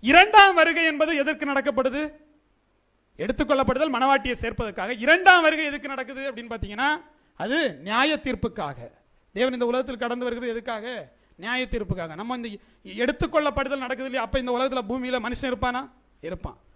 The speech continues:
அவன் தேவனை எதிர்த்துட்டு இருப்பானா? ஆமா, இருப்பான். இரண்டாம் வருகையில தேவன் வரார் இல்லையா? அப்ப இங்க மனுஷன் இருப்பானா? ஆமா, மனுஷன் இருப்பான். தேவனுடைய ஆயிரம் வருஷ அரசாட்சியில மனுஷன் இருப்பானா? ஆமா,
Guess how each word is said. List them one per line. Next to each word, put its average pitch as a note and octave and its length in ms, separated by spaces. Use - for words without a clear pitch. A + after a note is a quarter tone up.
அவன் A3+ 180
தேவனை C4+ 380
எதிர்த்துட்டு B3 340
இருப்பானா? A#3+ 540
ஆமா, A3+ 240
இருப்பான். E3+ 360
இரண்டாம் F4 500
வருகையில D#4 240
தேவன் D4 280
வரார் C4+ 220
இல்லையா? C4 280
அப்ப B3+ 280
இங்க C#4 240
மனுஷன் C4 260
இருப்பானா? B3+ 300
ஆமா, D4+ 240
மனுஷன் C4+ 220
இருப்பான். A#3+ 300
தேவனுடைய F4 360
ஆயிரம் F4 400
வருஷ F4 320
அரசாட்சியில E4 600
மனுஷன் C#4+ 340
இருப்பானா? C4 400
ஆமா, D4 200